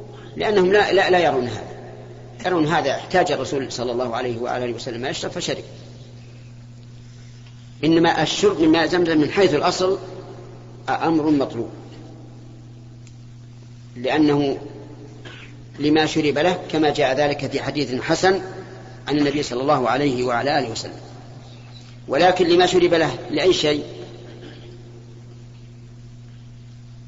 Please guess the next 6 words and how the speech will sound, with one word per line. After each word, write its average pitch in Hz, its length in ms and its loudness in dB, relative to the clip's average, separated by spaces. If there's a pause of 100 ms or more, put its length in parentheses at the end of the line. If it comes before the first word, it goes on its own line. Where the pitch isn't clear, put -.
قيل 160 200 6
إنه 151 420 4
لما 139 220 2
شرب 139 340 -2
له 147 380 0 (880)
لإزالة 139 500 0